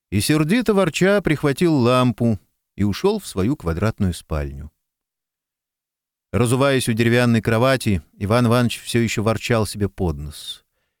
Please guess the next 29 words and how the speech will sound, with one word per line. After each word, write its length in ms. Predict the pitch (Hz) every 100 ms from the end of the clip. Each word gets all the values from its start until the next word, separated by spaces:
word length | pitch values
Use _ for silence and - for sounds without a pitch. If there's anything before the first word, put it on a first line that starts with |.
| _ -
Ведь 240 | 196 -
полоснет 760 | - 220 233 - 127 202 262 -
уж 120 | 220
шов 340 | - - 226 -
себя. 380 | - 85 76 - _ _ _
Ему 240 | - 165 185
что, 380 | - - 87 76 _
чик, 300 | - 262 -
готово. 600 | - 78 120 147 190 190 - _ _ _ _
А 140 | - 95
тут 280 | 143 160 -
тогда 320 | 139 131 143
хлопачи 680 | - 135 - 113 - 104 135
за 120 | 156
него. 360 | 170 180 214 190 _ _ _ _
Эхе, 1040 | - 247 254 - 120 120 120 117 113 104 - _
беда. 720 | - 107 151 110 127 147 143 117 _ _ _ _ _
Кряхтя 500 | 104 120 - 120 120
сбросил 560 | 98 90 113 110 110 98
с 60 |
себя 300 | - 104 104
замасленные 680 | 92 98 107 95 98 92 92
лоснящиеся 840 | 92 95 - 98 87 - 80 78 85
шаровары 720 | - 80 78 78 127 143 135 - _ _ _
и, 80 | -
уже 220 | 104 107
забравшись 600 | 110 113 113 117 - 98
в 100 | - _
постель, 680 | 82 78 - - 127 123